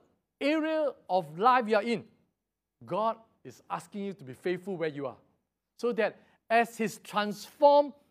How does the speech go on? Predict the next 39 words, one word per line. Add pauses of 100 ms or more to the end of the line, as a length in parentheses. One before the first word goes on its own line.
(140)
disciple, (580)
you
can (160)
make
disciple
for
him, (240)
you
can
mature
in
his
grace, (220)
and
you
can
multiply (340)
for
his
kingdom. (760)
It
is
said
that
in
the
eleventh
century, (240)
King
Henry (640)
the
Third
of
Bavaria (420)
grew
tired
of
court
life